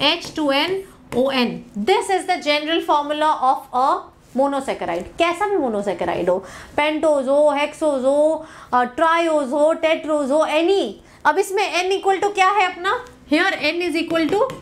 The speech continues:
five। तो अपने पास सबसे पहली sugar आ जाएगी, that is called as ribose sugar, which is a pentose,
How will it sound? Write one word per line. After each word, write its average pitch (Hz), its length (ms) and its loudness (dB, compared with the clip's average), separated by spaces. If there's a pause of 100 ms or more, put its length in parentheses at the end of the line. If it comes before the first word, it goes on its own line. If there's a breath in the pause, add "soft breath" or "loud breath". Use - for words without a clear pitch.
(340)
five। 240 480 2 (340 loud breath)
तो 339 60 4
अपने 330 260 0
पास 320 320 0
सबसे 339 240 -2
पहली 339 320 2
sugar 320 300 0
आ 262 120 0
जाएगी, 269 520 0 (260 loud breath)
that 285 220 0
is 349 240 -6
called 294 320 4
as 285 280 -2
ribose 294 500 2
sugar, 247 280 0 (440 loud breath)
which 320 160 2
is 381 100 2
a 403 60 0 (140)
pentose, 294 500 0